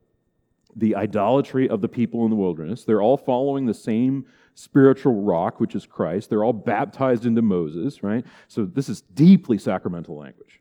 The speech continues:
okay? "We must not put Christ to the test, as some of them did, and were destroyed by serpents, nor grumble, as some of them did, and were destroyed by the destroyer. Now these things happened as an example, but they were written down for our instruction,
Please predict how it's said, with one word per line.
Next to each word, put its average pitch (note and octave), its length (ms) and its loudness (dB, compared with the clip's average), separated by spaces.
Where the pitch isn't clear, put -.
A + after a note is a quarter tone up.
okay? D#2+ 180 -20
"We D3 100 4
must D#3+ 220 4
not E3+ 160 0
put F#3 160 2
Christ G3 400 0
to G3 60 -4
the E3+ 80 0
test, G3+ 320 0
as B2 100 -4
some C#3 140 -2
of A#2 80 -2
them B2+ 100 -4
did, F#3 180 0
and G#2+ 120 0
were G2+ 80 -2
destroyed E3+ 420 -6
by G2+ 80 0
serpents, F#3+ 480 -4
nor B2 140 0
grumble, C#3 460 2
as F2+ 100 -6
some A#2 120 -2
of G2+ 60 -4
them F#2 140 -4
did, F2+ 240 -4
and A2+ 100 0
were B2 80 2
destroyed E3 460 -2
by F3 80 2
the E3+ 80 0
destroyer. F#3+ 420 2
Now C3+ 140 4
these G#3+ 220 2
things A3+ 240 -2
happened F#3 260 -4
as D3 60 0
an C#3 100 2
example, B2 500 -4
but G#2+ 160 -2
they C3 80 -2
were A#2+ 160 0
written D3 400 0
down D#3 360 0
for C#3 140 0
our B2+ 120 2
instruction, B2+ 580 -4